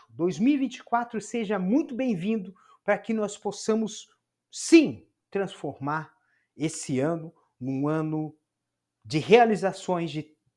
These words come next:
de mudanças, de transformações e de evolução. Porque quando a gente permite que a mudança ocorra, a gente evolui.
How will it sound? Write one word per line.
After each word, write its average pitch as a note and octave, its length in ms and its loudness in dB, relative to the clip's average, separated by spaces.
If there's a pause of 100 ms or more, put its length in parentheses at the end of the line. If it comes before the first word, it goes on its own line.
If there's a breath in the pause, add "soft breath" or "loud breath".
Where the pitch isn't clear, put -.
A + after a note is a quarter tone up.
(260)
de D#3+ 100 -2
mudanças, F#3 680 2
de D3+ 120 -10
transformações F#3+ 1120 -4 (320 loud breath)
e F#3+ 80 2
de F3+ 480 -4
evolução. G#3+ 1000 2 (680)
Porque E3+ 520 -2 (280 loud breath)
quando G#3+ 240 6
a G3+ 80 6
gente A3 400 0
permite A#3 640 0
que - 120 -2
a G#3+ 60 4
mudança G#3 680 6
ocorra, G3 600 -2 (140)
a F#3 140 2
gente F#3+ 600 -4 (140)
evolui. D3+ 480 0